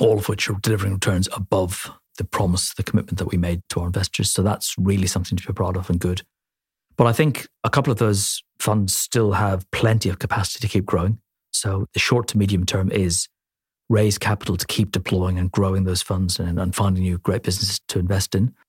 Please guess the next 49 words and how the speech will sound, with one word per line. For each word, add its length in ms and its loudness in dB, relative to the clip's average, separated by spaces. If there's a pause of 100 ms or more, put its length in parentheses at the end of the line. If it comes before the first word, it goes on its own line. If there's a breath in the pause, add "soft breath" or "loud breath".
There's 180 2
always 460 4
some 180 0
activity 440 -2
in 100 0
terms 340 -2
of 380 -6
divesting 600 0 (120)
or 140 -2
recycling 520 0
capital 320 -2
into 140 -4
something 300 -2
else 300 -2
that's 160 -4
busy. 340 -2 (760 soft breath)
We'd 100 6
like 200 2
to 80 0
expand 480 2
our 160 0
range 260 2
of 80 -4
products 460 -2
and 320 0
probably 200 0
launch 280 0
another 200 2
European 460 2
fund 400 0
in 40 0
a 40 -2
couple 220 0
of 60 2
years. 340 0 (440)
Our 180 0
global 340 4
fund 300 0
has 240 0 (160)
lots 220 0
of 80 -6
headroom, 300 2
so 180 -2
we 60 0 (120)
really 320 4
want 160 0
to 60 -6
find 220 0
some 240 -2